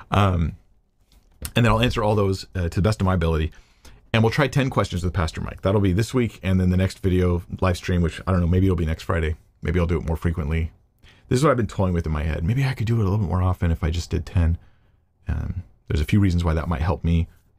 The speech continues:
Don't know if it would work for you guys, but maybe we can find out. So I'm gonna call it right now. We're gonna call it. This is, this is the end of the stream.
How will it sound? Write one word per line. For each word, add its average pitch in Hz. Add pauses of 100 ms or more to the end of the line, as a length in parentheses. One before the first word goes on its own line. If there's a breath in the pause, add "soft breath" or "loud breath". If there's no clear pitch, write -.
Don't 107
know 98
if 90
it 87
would 87
work 87
for 87
you 80
guys, 71 (400)
but 85
maybe 85
we 80
can 82
find 69
out. -
So 120
I'm 120
gonna 120
call 151
it 143
right 123
now. 92 (100)
We're 107
gonna 104
call 90
it. 98
This 98
is, 98
this 101
is 95
the 98
end 92
of 87
the 90
stream. 82